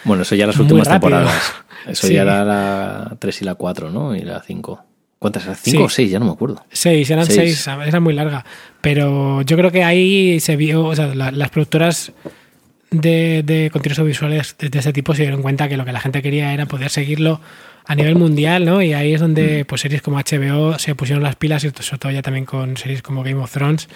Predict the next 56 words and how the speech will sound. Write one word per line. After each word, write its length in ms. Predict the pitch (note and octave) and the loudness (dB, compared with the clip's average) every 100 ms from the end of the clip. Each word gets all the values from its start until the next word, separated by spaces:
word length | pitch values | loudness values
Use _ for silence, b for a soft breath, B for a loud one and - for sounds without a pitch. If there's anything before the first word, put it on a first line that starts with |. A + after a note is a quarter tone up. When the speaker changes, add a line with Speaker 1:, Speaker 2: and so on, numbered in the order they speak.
| B | B
Speaker 1:
Mm. 180 | F3+ B B _ | -4 B B _
Speaker 2:
que 100 | - | -4
las 140 | C#3+ C#3 | -2 -2
sacaban 1080 | C3+ C3+ C#3 D3+ D#3 D3+ D3 C#3+ C3+ C3 C3 B B B B B | -4 -4 -2 0 2 2 2 2 0 -2 -6 B B B B B
en 240 | - C#3 C#3+ | -4 -2 2
todo 120 | D3+ | 2
el 80 | D#3 | 4
mundo 300 | D#3 E3 E3 | 4 4 4
a 40 | |
la 60 | D#3 | 4
Speaker 1:
A 80 | D#3+ | 4
la 0 | |
Speaker 2:
vez. 100 | F3+ | 4
Speaker 1:
vez, 240 | F#3+ G3+ - | 2 0 -4
claro. 320 | F3+ G3+ F#3+ - | 0 0 0 -4
Speaker 2:
Porque 260 | C#3+ B2+ | -8 -4
esos 200 | C#3+ D3 | -2 0
son 120 | D3 D3 | 0 0
fenómenos 460 | D#3 C#3+ D#3 D3+ | 2 2 4 4
mundiales 460 | D3+ D3 D3+ D#3+ D3+ | 2 2 2 0 0
que 140 | D3+ | 0
nadie 260 | C#3 C#3 D3+ | 0 0 0
se 140 | D#3 | -2
quiere 180 | C#3 D3+ | -2 -2
quedar 300 | C#3+ C#3+ D3+ | -2 -2 0
detrás, 340 | C#3+ D#3 E3 | 0 0 0
¿no? 220 | C#3 F3+ F#3+ | 2 2 2
Eh, 160 | C#3+ | 2
Speaker 1:
Ujú. 80 | G2+ | 2
Speaker 2:
nadie 240 | - C#3+ | 2 0
quiere 600 | C#3 D3+ D3+ D3 C#3+ C#3+ B B B B B | 0 0 0 0 -2 -4 B B B B B
estar 340 | D3+ C3 D#3 | -6 -2 -2
por 120 | D3 D#3+ | 0 0
detrás 200 | D3+ D#3 | 2 0
de 60 | |
la 80 | D3+ | 0
información 540 | C#3+ D#3 C3+ D#3 E3+ | 0 -2 0 2 4
y 60 | D#3 | 2
tienen, 840 | C#3+ D3+ D3+ D3 C#3+ C#3+ C#3 C3+ b b b b b | 2 2 2 0 0 -2 -4 -6 b b b b b
y 140 | _ D3 | _ -6
que, 140 | D3+ | -4
y 120 | - D3+ | 0 0
así 180 | B2+ | 0
cada 140 | D#3+ E3 | 0 0
episodio 280 | D#3 E3+ D#3+ | 2 2 2
tiene 200 | D#3 D#3+ | 2 0
el 80 | |
impacto 360 | D#3 D3 D3+ E3+ | 0 -2 -2 0
que 100 | D#3 | 0
ellos 160 | D3+ C3+ | 0 0
quieren 260 | D3 D3 | -2 -2
que, 300 | C#3+ C3+ C3 - | -2 -6 -6 -8
que 100 | C3 | -4
tenga, 240 | D3+ C3+ | -2 -2
¿no? 160 | C#3+ F3+ | -4 -6
Y, 320 | C3+ B2+ | -6 -8